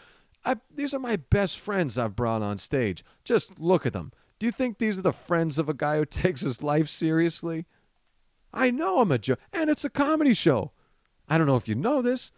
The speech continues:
but I'm supposed to be a joke." But I just said, "Look, if you keep being loud, you're gonna have to leave." And he said something, and I was like, "Dude, I, I'm, you're gonna go." And then he stopped yelling at that point.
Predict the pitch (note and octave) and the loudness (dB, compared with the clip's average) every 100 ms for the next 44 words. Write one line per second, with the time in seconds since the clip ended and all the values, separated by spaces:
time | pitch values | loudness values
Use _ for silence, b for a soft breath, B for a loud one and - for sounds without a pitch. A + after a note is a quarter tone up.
0 | b - E4 - D#4 - D#4+ D4 - G#3 | b -10 -8 -4 0 0 0 -2 -4 -4
1 | F3+ B2 F2+ B2+ C3 F2+ - _ _ _ | 0 0 -2 -2 -2 -2 -8 _ _ _
2 | _ _ B B B B _ _ _ _ | _ _ B B B B _ _ _ _
3 | _ _ - F#2 G#2+ A2 B2 - G#2+ G#2+ | _ _ -12 -2 0 2 2 4 4 4
4 | F#2 - - F#2+ C3 C3 C#3 A#2+ A2 G2+ | 0 -6 -12 -4 -2 0 0 2 0 0
5 | G#2 _ _ _ _ G2 G2+ F#2 F2 F#2 | -4 _ _ _ _ -6 -4 -4 -4 -6
6 | F2 - _ _ G2 F#2 D#2 - b b | -8 -14 _ _ -6 -4 -6 -10 b b
7 | F2 F2+ A2+ G#2+ G#2+ G2 F#2 F2 F#2+ E2 | -8 -2 -2 -2 -2 -2 -4 -4 -8 2
8 | C3 C#3+ G2 - - - A#2 A#2+ A2 B2 | 4 4 2 -6 -12 -4 -4 -2 -2 2
9 | C#3+ C3 A2 - _ _ _ _ _ _ | 6 8 6 2 _ _ _ _ _ _
10 | _ _ _ F#2 G#2 G#2+ A#2 - D2+ C2+ | _ _ _ -4 -2 -2 -2 -4 -8 -10
11 | _ b b b b b b b b b | _ b b b b b b b b b
12 | b b b _ _ - - A2 G#2+ F#2 | b b b _ _ -20 -10 0 2 2
13 | E2 D#2 D#2 D#2+ F2 C#2+ - | 0 -4 -6 -8 -10 -12 -14